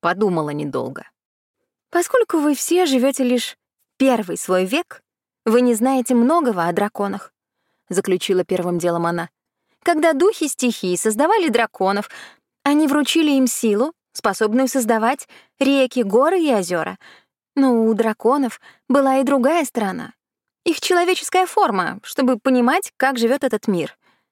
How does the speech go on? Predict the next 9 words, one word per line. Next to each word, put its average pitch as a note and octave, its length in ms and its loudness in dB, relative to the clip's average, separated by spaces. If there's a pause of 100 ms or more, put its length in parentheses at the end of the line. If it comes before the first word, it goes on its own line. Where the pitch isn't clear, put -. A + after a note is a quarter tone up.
(120)
Но, D#4+ 200 2
к - 80 -8
сожалению, F#4 640 2 (100)
драконы B3+ 520 2
переняли G3 500 0
у G#3+ 120 4
людей F#3+ 500 0 (120)
их A3+ 220 0
двуличность C#4+ 720 0